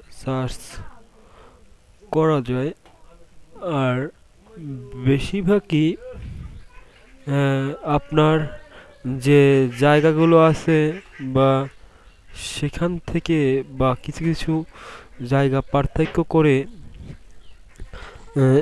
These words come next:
এরকমের কিন্তু চার্জ করে থাকে, যে আমাদের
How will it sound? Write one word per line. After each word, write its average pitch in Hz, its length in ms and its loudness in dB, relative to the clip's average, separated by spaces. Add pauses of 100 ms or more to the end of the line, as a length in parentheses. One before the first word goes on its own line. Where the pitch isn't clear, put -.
এরকমের 165 420 10
কিন্তু 165 380 2 (380)
চার্জ 143 300 4
করে 151 220 4
থাকে, 143 460 2 (420)
যে 131 160 2 (1000)
আমাদের 156 460 4